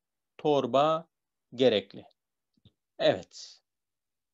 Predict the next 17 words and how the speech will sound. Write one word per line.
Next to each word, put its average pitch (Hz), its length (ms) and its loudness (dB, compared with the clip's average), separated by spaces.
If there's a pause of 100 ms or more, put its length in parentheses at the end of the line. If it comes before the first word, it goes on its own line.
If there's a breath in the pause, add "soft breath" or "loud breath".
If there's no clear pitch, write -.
(3250)
Gonca 123 380 0
Gül 131 300 -4
aynı 139 280 2
saniyede 123 600 0
b-, 131 40 -20 (140)
bütün 139 180 -6
soruyu 127 400 0
çözümünü 131 440 0
yazdı 127 400 4
yani. - 360 -4 (100)
<laughs> - 420 -12
Helal 127 340 2
olsun. 110 340 -6 (1300 soft breath)
Evet. 117 260 -4 (500)
Daha 110 240 -6
cümleyi 120 360 -4
bitirmeden. 117 640 -6